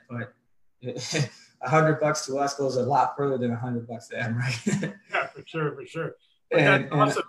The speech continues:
Speaker 2: Are, are they doing, are they doing where you, you're actually getting the car, or are they raffling like a lease?
Speaker 1: No, so, so a little bit more about the car. Uh, the Infiniti, it's a brand new twenty twenty Infiniti. Um, it's like a two fifty. It's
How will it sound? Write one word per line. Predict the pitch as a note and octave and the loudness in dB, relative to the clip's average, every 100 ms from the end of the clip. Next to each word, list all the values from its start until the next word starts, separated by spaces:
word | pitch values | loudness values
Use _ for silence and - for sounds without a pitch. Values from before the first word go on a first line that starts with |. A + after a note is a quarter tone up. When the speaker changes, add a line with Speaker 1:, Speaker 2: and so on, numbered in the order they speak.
| - | -2
Speaker 2:
Are, | F3 - F3 | -2 0 2
are | |
they | E3+ F3 | 4 4
doing, | D3+ G3 F#3+ F3 D#3 _ _ - | 4 2 4 0 -2 _ _ -2
are | F3+ | 2
they | F3+ E3 | 4 4
doing | F#3 G#3 G#3+ F#3 | 6 6 6 4
where | F#3 | 6
you, | E3+ D#3 - E3+ - | 6 4 4 4 2
you're | D#3 E3 | -2 0
actually | D#3+ - F3 D#3 | 0 0 -2 -2
getting | D#3 E3+ E3+ E3+ | -2 0 2 2
the | D#3+ | -2
car, | - E3+ G#3 G#3 | -4 0 0 0
or | E3 | -2
are | |
they | D#3 D3+ | 0 -2
raffling | D3+ D#3 - D#3 | -2 -4 -4 -6
like | D3 C#3 C#3 | -4 -4 -6
a | |
lease? | B2 C3 A2+ - _ _ _ _ _ _ _ _ _ _ | -10 -12 -14 -20 _ _ _ _ _ _ _ _ _ _
Speaker 1:
No, | C#3 E3+ E3+ | 4 6 6
so, | - C#3+ B2 - | 4 6 6 4
so | - C#3 C3 B2+ | 2 4 6 6
a | |
little | D3+ D#3+ | 6 6
bit | D3 | 4
more | D3+ D#3 | 4 2
about | C#3+ C#3+ | 4 2
the | B2 | 0
car. | - D3 D3 A#2+ | 0 2 4 2
Uh, | A#2 - - | 0 -6 -8
the | C3+ | -2
Infiniti, | C3+ B2+ E3+ F#3 C#3+ | -2 2 2 4 2
it's | C3+ C#3 - | 2 0 0
a | |
brand | A#2 D3 D#3+ D#3 | 0 4 4 4
new | D#3 D#3 | 4 4
twenty | C#3 - D3 D3+ D3 C#3 | 2 -2 -4 -2 -2 -6
twenty | C3+ C#3+ D3 C#3+ | -6 -4 -2 -2
Infiniti. | B2+ A#2+ C#3+ C#3 A#2+ A#2+ A#2+ - - | -2 -4 -2 -2 -2 -2 -4 -12 -10
Um, | A#2+ A2+ A2 G#2+ _ _ - | -6 -4 -6 -10 _ _ -14
it's | B2+ - | -12 -8
like | A#2+ | -8
a | A#2+ | -8
two | - D#3+ D#3+ | -6 -2 -2
fifty. | - D3 D#3 B2+ B2 | 0 0 0 0 -4
It's | B2 - - | -4 -8 -20